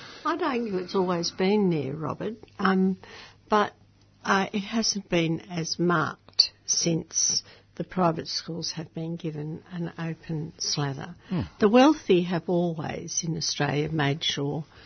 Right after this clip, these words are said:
Speaker 1: that their children were given the inside running on life's relay race. They've tried to buy it, buy it for them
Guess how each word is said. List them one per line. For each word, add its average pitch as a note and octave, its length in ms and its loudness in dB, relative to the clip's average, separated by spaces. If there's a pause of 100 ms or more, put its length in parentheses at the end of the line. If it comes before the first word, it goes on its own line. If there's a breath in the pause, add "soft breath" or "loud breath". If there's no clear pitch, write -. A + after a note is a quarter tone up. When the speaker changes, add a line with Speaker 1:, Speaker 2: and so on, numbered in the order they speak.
(220 loud breath)
Speaker 1:
that - 240 -2
their E3 180 6
children D3 840 -2
were C#3+ 120 2
given C#3+ 520 0 (560 loud breath)
the C#3+ 280 4 (100)
inside C#3+ 600 4
running B2+ 500 0
on C#3 400 0 (100)
life's B2+ 460 2
relay C#3+ 380 2
race. - 640 4 (400 loud breath)
They've D3+ 180 2
tried C#3+ 400 2
to - 80 -2
buy C#3+ 400 2
it, - 460 -16
buy D3 200 4
it - 60 -12
for E3+ 220 -4
them D#3+ 260 0